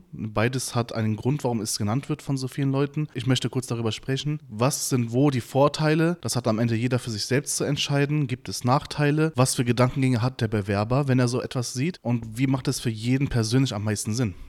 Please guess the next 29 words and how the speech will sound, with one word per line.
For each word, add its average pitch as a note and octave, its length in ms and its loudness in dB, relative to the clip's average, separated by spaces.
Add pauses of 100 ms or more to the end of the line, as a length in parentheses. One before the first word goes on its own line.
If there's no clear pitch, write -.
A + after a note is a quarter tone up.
(160)
Der A#2 260 2 (140)
Punkt, F#3+ 500 2 (100)
dass A#2+ 200 -4
man B2 380 2
das A2+ 180 -2
Gehalt C3 400 2
in C3+ 140 0
einer B2+ 160 2
Stellenanzeige A2 880 -2 (220)
veröffentlicht, G2 760 -4 (100)
ist - 320 -2
so A2+ 180 -2
ähnlich C#3+ 560 0
wie C#3 340 -2
wenn A#2 120 2
ich A#2 140 -4
eine G#2+ 180 -2
Website C#3 420 -2
habe C3+ 220 -2
als - 220 -4
Dienstleister C#3+ 680 0
und B2 160 -6
ich B2+ 80 -4
schreibe A2+ 220 -6
meine A#2 220 -2
Preise B2+ 380 -2
auf F2+ 100 -6
die F#2+ 120 -8
Website. F2+ 460 -10